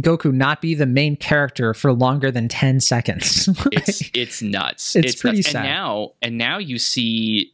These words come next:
Speaker 2: other Toriyama manga, like, one-shots and stuff now starting to get mined for, like, lifelong content. If anything, I kind of dread the end of One Piece because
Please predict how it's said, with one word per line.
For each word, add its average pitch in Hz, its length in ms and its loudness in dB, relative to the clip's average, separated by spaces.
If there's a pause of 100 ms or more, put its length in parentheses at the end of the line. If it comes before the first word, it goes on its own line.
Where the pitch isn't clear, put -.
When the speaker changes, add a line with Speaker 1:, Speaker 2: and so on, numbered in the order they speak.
(160)
Speaker 2:
other 110 240 -2
Toriyama 107 760 -2
manga, 92 440 -2
like, 98 260 -4
one-shots 101 600 -2
and 92 100 -4
stuff - 260 -4
now 95 140 -2
starting 90 360 -4
to 98 80 -8
get 92 120 -2
mined 90 380 -8
for, - 240 -6
like, 85 340 -4
lifelong 87 500 -6
content. 87 420 -6 (320)
If 135 140 -4
anything, 135 560 -6 (280)
I 127 80 -2
kind 240 260 -6
of 139 100 -10
dread 127 460 -2
the 117 140 -2
end 107 180 -6
of 101 120 -8
One 104 260 -4
Piece 92 260 -6
because 95 360 -6